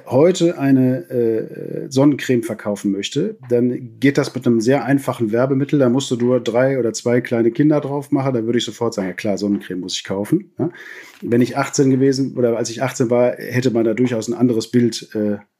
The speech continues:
äh, nehmen können, ja. Äh, und das erklärt ja einfach schon, das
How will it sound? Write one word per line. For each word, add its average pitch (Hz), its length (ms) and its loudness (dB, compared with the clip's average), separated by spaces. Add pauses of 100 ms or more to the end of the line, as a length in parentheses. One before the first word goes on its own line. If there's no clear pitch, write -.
äh, 50 460 -6
nehmen 104 300 2
können, - 340 -6
ja. 131 180 -2 (460)
Äh, 113 300 0 (480)
und 123 380 0 (480)
das 139 200 2
erklärt 135 400 2
ja 135 220 2
einfach 139 380 -4
schon, 117 220 0
das 120 180 0